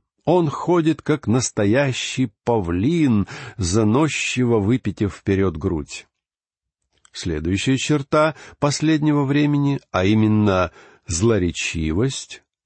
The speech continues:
знакома всем нам. Здесь имеются в виду люди, которые любят совать нос в чужие дела. Еще одной характеристикой последних времен является непокорность родителям.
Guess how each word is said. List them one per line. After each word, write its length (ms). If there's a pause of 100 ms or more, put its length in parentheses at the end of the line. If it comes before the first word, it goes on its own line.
(120)
знакома 560
всем 340
нам. 400 (720)
Здесь 400
имеются 480
в 60
виду 300
люди, 300
которые 540
любят 400
совать 580
нос 480
в 60
чужие 440
дела. 460 (600)
Еще 440
одной 360
характеристикой 880
последних 680
времен 440 (380)
является 920
непокорность 1160
родителям. 960